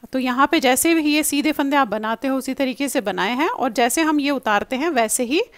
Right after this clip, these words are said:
उतारेंगे। just नॉर्मल छः लाइंस बनाएंगे, उसके बाद हम इसे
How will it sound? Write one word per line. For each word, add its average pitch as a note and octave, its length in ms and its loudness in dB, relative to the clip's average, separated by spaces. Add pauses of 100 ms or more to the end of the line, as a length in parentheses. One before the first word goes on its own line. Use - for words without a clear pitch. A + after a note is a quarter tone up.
(360)
उतारेंगे। B3 560 -2
just F#4 400 2
नॉर्मल B3 540 0 (140)
छः D#4+ 260 0
लाइंस G#3 400 -2
बनाएंगे, F#3+ 500 -10
उसके F4 340 -2
बाद B3 280 4
हम A#3+ 180 -4
इसे E4+ 280 -2